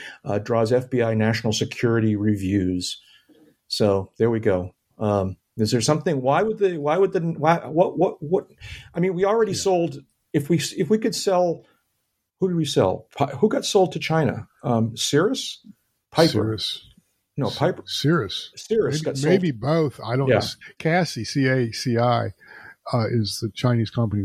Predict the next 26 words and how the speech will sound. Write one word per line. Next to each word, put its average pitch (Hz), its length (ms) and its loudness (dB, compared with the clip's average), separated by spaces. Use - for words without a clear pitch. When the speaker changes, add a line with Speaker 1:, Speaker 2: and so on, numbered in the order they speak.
Speaker 2:
that, 92 160 -2
I - 100 -14
th-, - 240 -14
as 98 100 -10
I 113 40 -2
Speaker 1:
Yeah, 131 120 6
Speaker 2:
recall, 120 240 0
Speaker 1:
so 170 200 2
Speaker 2:
bought 135 380 -2
Cirrus. 131 480 -2
But, 127 300 0
um, 107 540 -2
this 196 200 0
is 247 80 -4
all 220 120 2
about 160 240 0
drones, 120 400 0
man. 110 160 -4
This 127 100 -10
is - 60 -18
all 160 80 -4
Speaker 1:
It's 139 100 -4
Speaker 2:
about 143 100 2
Speaker 1:
all 113 80 4
Speaker 2:
drones. 170 200 2
Speaker 1:
what? - 80 -20